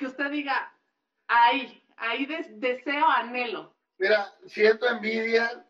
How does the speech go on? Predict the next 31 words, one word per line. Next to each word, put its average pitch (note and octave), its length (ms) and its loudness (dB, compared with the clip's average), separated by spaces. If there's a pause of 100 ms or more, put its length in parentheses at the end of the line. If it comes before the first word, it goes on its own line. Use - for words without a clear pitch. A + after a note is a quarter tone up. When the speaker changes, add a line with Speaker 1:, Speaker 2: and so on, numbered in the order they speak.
(400)
Speaker 2:
de D#3+ 160 0
la D3 140 2
buena F#3 360 -2 (640)
de D3 220 -4
ver F3 180 2
que G3+ 100 -8
agrupaciones F3 880 -8 (340)
mexicanas C#3+ 840 0 (340)
trabajan C#3+ 500 -2
en C#3+ 140 -10
Europa C#3 680 -6
como B2+ 220 -14
trabajar B2+ 400 -4
en D3 80 -4
el B2+ 120 -8
patio C#3+ 280 -2
de C#3+ 60 -2
su A#2 120 -20
casa. A#2+ 340 -10 (400)
Ahí C#3 580 -4
quiero C#3+ 200 0
estar C3+ 240 -6
yo, A#2 260 -8 (320)
porque D#3 400 0 (140)
yo E3 220 0
sé G#3 460 0
que D3+ 120 -4
la C#3 120 -4
música F3+ 380 -4
de C#3+ 80 -2
nosotros E3+ 600 -4